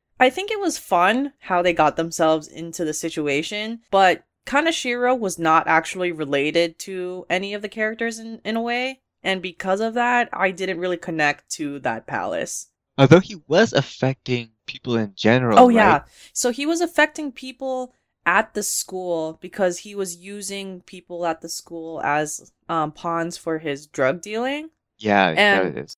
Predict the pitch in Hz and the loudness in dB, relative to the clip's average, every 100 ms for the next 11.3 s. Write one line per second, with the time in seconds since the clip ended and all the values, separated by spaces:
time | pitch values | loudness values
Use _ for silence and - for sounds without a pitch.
0 | _ - 123 110 120 117 - 151 175 160 | _ 0 2 2 -2 -6 -2 -2 -2 0
1 | 139 131 127 113 - 127 120 113 110 107 | 0 2 2 0 0 -6 -6 -4 -2 -4
2 | 107 113 101 104 - 104 113 92 85 92 | -10 -16 -18 -18 -14 0 0 0 -2 -2
3 | 123 _ _ - 233 196 160 156 _ _ | -4 _ _ 2 2 2 -2 -4 _ _
4 | 127 131 123 98 101 - 92 - - - | 6 6 6 -4 -4 -2 -2 8 10 10
5 | - - _ - 151 117 - _ _ - | 8 -14 _ -4 0 0 -4 _ _ -8
6 | 123 104 113 110 - 104 - 104 95 90 | -4 -4 -4 -6 -8 -14 -16 -8 -4 -6
7 | _ _ _ _ _ _ _ _ 117 101 | _ _ _ _ _ _ _ _ -6 -6
8 | 98 - 101 - 110 104 98 95 _ _ | -6 4 4 6 4 4 0 -10 _ _
9 | _ _ _ _ 117 117 107 104 101 95 | _ _ _ _ 2 4 2 2 2 2
10 | 95 - 107 101 - - - - 101 - | 0 -2 -4 -4 -8 -16 -20 -14 -14 -8
11 | 160 143 151 | 0 0 -2